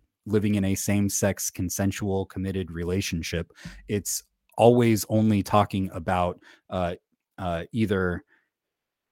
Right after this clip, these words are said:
trigger warning, uh, the Sodom and Gomorrah story is not about two men or two women living in a same-sex committed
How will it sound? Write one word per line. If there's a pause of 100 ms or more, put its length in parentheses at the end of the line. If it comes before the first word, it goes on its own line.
(400)
trigger
warning, (200)
uh, (840)
the
Sodom
and
Gomorrah
story
is
not
about (460)
two
men
or
two
women
living
in
a
same-sex
committed